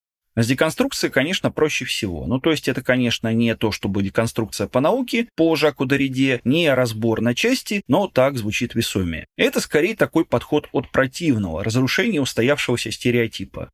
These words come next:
Говорите, Саурон злодей, а Шерлок Холмс герой, а вот фигушки, не так все было, совсем не так, не так все однозначно.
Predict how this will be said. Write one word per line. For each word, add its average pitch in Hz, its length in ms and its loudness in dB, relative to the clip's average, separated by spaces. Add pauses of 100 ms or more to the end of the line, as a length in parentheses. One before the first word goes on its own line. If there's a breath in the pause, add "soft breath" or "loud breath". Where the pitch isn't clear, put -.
(120)
Говорите, 147 540 4
Саурон 143 400 2
злодей, 131 460 2
а 110 240 2
Шерлок 127 420 0
Холмс 120 240 0
герой, 233 460 2
а 135 80 4
вот 214 140 2
фигушки, - 600 -4
не 95 160 -4
так 202 240 2
все - 220 -2
было, 110 340 0
совсем - 420 -2
не 107 100 -2
так, - 280 -12
не 90 80 0
так 160 200 0
все - 180 2
однозначно. 95 680 -4